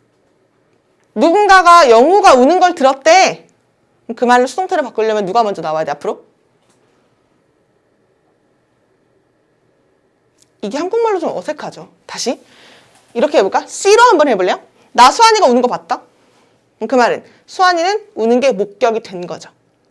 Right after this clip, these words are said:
"영우가 우는 거 들리던데?" 이렇게 해야 돼요. 됐나요?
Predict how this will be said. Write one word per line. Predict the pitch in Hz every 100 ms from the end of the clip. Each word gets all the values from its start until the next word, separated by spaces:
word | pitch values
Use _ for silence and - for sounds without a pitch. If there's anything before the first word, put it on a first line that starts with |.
| _ _ _ _ _ _ _ -
"영우가 | 247 403 403
우는 | 277 294
거 | 285
들리던데?" | 254 233 262 349 - 214 277 392 _ _ -
이렇게 | 226 233 - 196
해야 | 170
돼요. | 160 - - _ _ _ _ _ _ _ _
됐나요? | 240 254 302